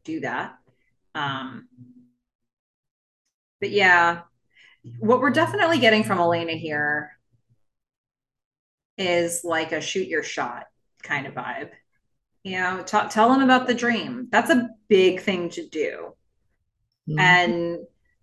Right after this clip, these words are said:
Speaker 1: and Felicity's trying to figure out what's happening with the Ruby dynamic. And she's like, I mean, is he,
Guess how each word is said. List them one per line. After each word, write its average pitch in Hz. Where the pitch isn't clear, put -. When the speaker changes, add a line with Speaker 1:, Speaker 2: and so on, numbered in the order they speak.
Speaker 1:
and 202
Felicity's 226
trying 196
to 180
figure 175
out 156
what's 180
happening 170
with 156
the 156
Ruby 226
dynamic. 131
And 127
she's -
like, 127
I -
mean, 147
is 139
he, 127